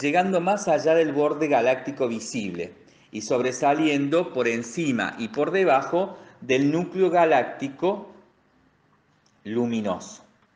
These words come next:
Como aproximación posible, intentemos imaginar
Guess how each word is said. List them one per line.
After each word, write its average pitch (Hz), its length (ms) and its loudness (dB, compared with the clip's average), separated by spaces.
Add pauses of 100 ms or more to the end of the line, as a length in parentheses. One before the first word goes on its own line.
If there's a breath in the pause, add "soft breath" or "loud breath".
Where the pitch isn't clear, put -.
(540 soft breath)
Como 127 200 0
aproximación 180 680 -2
posible, 160 760 -2
intentemos 131 1160 -2
imaginar 98 920 -4